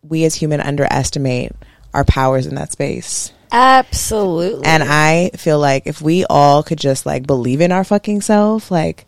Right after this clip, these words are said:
Speaker 2: Magic.
Speaker 1: it's, yeah. So I'm really excited. I'm really excited because, um,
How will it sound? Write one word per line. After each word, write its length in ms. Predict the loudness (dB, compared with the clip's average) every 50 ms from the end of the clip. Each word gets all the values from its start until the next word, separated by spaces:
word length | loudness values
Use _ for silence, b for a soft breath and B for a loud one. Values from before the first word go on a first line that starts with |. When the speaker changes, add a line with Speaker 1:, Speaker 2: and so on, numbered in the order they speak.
| _ -6
Speaker 2:
Magic. 560 | -4 -2 -2 -2 -2 -4 -6 -8 -10 -12 -14 -18 -20 -14 -12
Speaker 1:
it's, 380 | -10 -10 -10 -12 -14 -10 -6
yeah. 280 | -4 -2 -2 -2 -2 -4 -8 -14 -16
So 500 | -6 -2 2 4 4 6 4 4 2 -2 -8 -12 -6 -2
I'm 100 | 0 2
really 160 | 2 2 2 0
excited. 520 | 0 0 2 4 4 4 4 2 2 -2 -6 _ -6 -2
I'm 100 | 0 2
really 120 | 2 2
excited 480 | 2 2 0 0 2 2 2 0 0 0
because, 560 | -4 -4 -2 0 0 0 0 -2 -4 -6 -8 -8
um, 540 | -6 -6 -4 -4 -6 -6 -8 -10 -12 -14